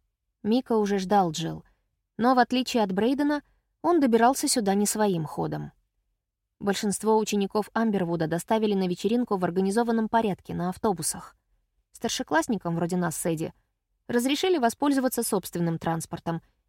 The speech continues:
прихватив с собой родственников, как Джилл. Строго говоря, никто не узнал бы, если бы Мика привёз её позднее, но пока девушка могла покинуть кампус только в семейном автомобиле. «Надеюсь, я готова»,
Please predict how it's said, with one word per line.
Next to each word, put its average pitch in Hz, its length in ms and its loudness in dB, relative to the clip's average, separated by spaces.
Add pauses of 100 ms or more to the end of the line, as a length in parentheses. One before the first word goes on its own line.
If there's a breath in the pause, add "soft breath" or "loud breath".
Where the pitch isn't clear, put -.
(140)
прихватив 240 480 0
с - 60 -6
собой 190 280 2
родственников, 185 600 -4
как 185 180 0
Джилл. 165 380 -4 (1080)
Строго 302 360 4
говоря, 247 380 4
никто 247 280 0
не 240 120 4
узнал 240 360 2
бы, 180 120 0
если 170 240 -2
бы 180 120 2
Мика 214 280 0
привёз 202 360 0
её 208 140 2
позднее, 226 640 0 (420)
но 185 100 -2
пока 214 300 2
девушка 202 380 0
могла 175 260 0
покинуть 175 440 -4
кампус 202 460 -4 (380)
только 226 300 -4
в - 40 -12
семейном 170 580 -2
автомобиле. 160 720 -4 (1080)
«Надеюсь, 190 520 2
я 190 100 2
готова», 170 500 -2